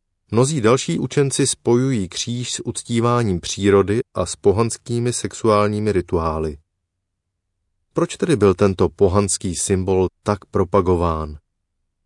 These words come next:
Zjevně proto, aby pro pohany bylo snadnější přijmout křesťanství.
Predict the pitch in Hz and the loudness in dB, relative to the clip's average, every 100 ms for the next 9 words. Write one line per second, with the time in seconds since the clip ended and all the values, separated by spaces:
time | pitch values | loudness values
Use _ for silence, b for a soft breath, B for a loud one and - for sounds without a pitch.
0 | _ _ 107 95 104 127 170 - 117 - | _ _ -4 0 0 2 0 2 2 2
1 | 147 - 123 107 - 101 - 120 131 127 | -2 -2 -2 0 2 2 4 2 2 0
2 | 127 110 90 - 98 101 120 117 - 117 | 2 2 0 0 -2 0 -2 -2 -4 -6
3 | 113 - 110 107 117 113 - - - - | -6 -6 -4 -2 -2 -4 -4 -4 -2 -2
4 | 87 78 - 85 78 73 | -2 -4 -8 -8 -8 -12